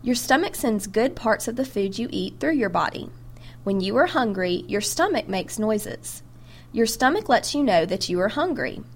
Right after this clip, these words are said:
Food gives you energy to play and work. How do you usually feel before you eat?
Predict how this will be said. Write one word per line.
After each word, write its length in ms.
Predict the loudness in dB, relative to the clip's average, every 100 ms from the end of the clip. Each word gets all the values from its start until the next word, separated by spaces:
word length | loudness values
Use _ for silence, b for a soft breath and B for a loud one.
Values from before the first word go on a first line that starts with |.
| -16 -16 -18 B B B B 4
Food 400 | 6 8 6 4
gives 280 | 2 2 -2
you 420 | 0 2 2 2
energy 460 | 2 2 2 0 -4
to 100 | -4
play 320 | -2 0 2
and 100 | 2
work. 420 | 4 2 0 -10 -20 -20 -20 -20 -20 -20 B B B
How 160 | 0 2
do 80 | 2 2
you 60 |
usually 380 | 2 0 0 -2
feel 260 | 0 2 2
before 300 | 2 -4 -2
you 160 | 0
eat? 440 | 0 0 -4 -12